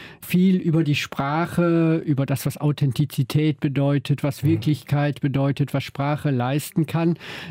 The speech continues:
Speaker 1: Dann, äh, ist es aber auf einer anderen Fläche auch, ja, man kann durchaus sagen, ja, ein politischer Roman, der die Widersprüche zwischen der reichen und armen Welt zeigt, der Welt der Weißen, die immer noch Afrika okkupiert.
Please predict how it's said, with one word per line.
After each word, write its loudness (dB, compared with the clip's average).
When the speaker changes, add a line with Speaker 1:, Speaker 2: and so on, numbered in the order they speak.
Speaker 1:
Dann, 4
äh, 2
ist 0
es 0
aber 0
auf -2
einer 2
anderen 4
Fläche 0
auch, 0
ja, 2
man 4
kann 2
durchaus 2
sagen, 0
ja, 2
ein 2
politischer 2
Roman, 2
der 2
die 2
Widersprüche 2
zwischen 0
der 0
reichen 0
und 2
armen 0
Welt 0
zeigt, -2
der 0
Welt 0
der -2
Weißen, 0
die 0
immer 4
noch 2
Afrika -2
okkupiert. 0